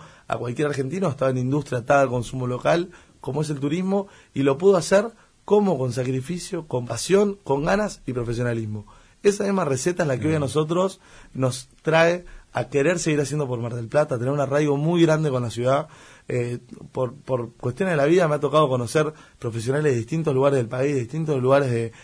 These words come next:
Speaker 1: de, de, de, de Latinoamérica, eh, principalmente por estudios, y la verdad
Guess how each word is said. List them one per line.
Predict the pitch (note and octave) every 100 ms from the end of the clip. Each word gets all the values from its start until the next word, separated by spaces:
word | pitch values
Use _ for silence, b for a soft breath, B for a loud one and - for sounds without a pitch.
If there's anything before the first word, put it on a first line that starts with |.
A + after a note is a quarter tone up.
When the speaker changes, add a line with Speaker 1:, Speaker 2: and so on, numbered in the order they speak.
| B
Speaker 1:
de, | - A#2 A#2
de, | A#2 A#2 C3
de, | A#2 A#2 A#2 A#2+
de | B2 A#2+
Latinoamérica, | A#2 B2+ B2+ D3+ E3 E3 F3+ F3+ B B B
eh, | - A#2 A2+ A#2 A#2 B2 B2+
principalmente | B2+ A2 C#3 D3 C3+
por | B2
estudios, | A#2 - E3+ F#3 G3 F#3+ -
y | C3+
la | B2+
verdad | C3 D3 F3 F#3+